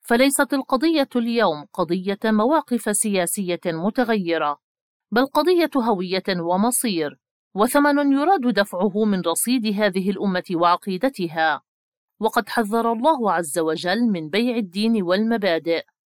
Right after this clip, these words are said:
مهما كانت المغريات، فقال سبحانه: "فلا تخشوا الناس واخشوني ولا تشتروا بآياتي ثمنا قليلا".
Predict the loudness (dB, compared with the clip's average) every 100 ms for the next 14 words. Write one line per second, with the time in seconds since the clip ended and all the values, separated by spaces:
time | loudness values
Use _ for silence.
0 | _ -2 0 0 -2 -2 -6 -4 -6 -6
1 | -4 -4 -2 0 2 0 -2 _ _ _
2 | _ -8 -2 0 0 -2 -6 -6 -2 0
3 | 2 2 0 -6 _ _ _ _ _ -2
4 | 0 0 0 -6 -2 0 0 0 -2 -2
5 | 0 0 0 -2 -4 0 0 0 -4 -4
6 | 0 2 0 -2 -6 -8 -2 0 0 -2
7 | -2 0 2 2 2 0 -4 -10 -2 0
8 | 0 0 -2 -4 -4 -2 -2 -2 0 2
9 | 0